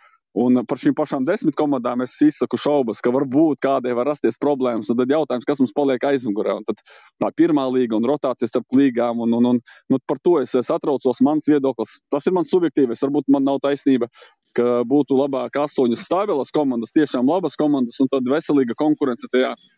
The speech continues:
pirmajā līgā, ko šobrīd dēvē par nākotnes līgu. Un, un, un tad normāla konkurence tur, un, un, un arī tur var jaunieši attīstīties, un arī tur īstenībā pēdējos gados tas, e, līmenis strauji auga,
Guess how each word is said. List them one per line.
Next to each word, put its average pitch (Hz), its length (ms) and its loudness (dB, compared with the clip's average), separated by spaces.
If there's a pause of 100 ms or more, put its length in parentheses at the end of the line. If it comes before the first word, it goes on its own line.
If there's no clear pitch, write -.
(340)
pirmajā 160 400 0
līgā, 127 240 -2
ko 127 160 0
šobrīd 127 320 -2
dēvē 139 320 -2
par 127 80 -4
nākotnes 139 640 -2
līgu. 143 320 4 (460)
Un, 123 240 4
un, 135 160 4
un 135 160 2
tad 127 160 -2
normāla 123 720 0
konkurence 139 560 -2
tur, 165 220 2
un, 131 100 2
un, 127 80 2
un 127 220 2
arī 135 180 0
tur 165 160 2
var 117 160 -2
jaunieši 135 400 0
attīstīties, 135 600 0
un 127 80 6
arī 123 100 2
tur 156 160 2
īstenībā 131 480 2
pēdējos 117 400 -2
gados 135 320 -2
tas, 110 160 -6
e, 120 80 0
līmenis 143 480 2
strauji 135 400 0
auga, 151 300 0